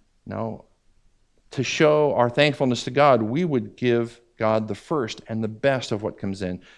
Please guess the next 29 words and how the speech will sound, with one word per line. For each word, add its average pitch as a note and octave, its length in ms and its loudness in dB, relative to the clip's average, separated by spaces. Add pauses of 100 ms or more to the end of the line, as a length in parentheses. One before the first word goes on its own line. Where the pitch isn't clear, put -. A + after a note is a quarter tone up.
that A2 100 0
we B2+ 140 4
would B2 140 -2
give A#2 140 2
our A2+ 140 8
tithe A#2+ 540 2
before A2 400 0 (240)
anything F3+ 580 4
else A#2 420 2
is A2+ 180 -6
paid, F#2+ 460 -6 (920)
and A2+ 180 2
then A#2 140 2
trust C3+ 440 2
that A2 180 -2
there B2+ 180 2
would B2 180 -2
be B2 160 -2
enough A2 480 -2
somehow A2+ 800 -2 (280)
to G#2 460 -2 (180)
take - 240 -8
care G#2 420 0 (140)
of G#2 120 -2
ourselves G#2+ 640 0
because G2 500 -4 (220)
God G2+ 260 2
has G2 80 -4
promised C3 580 0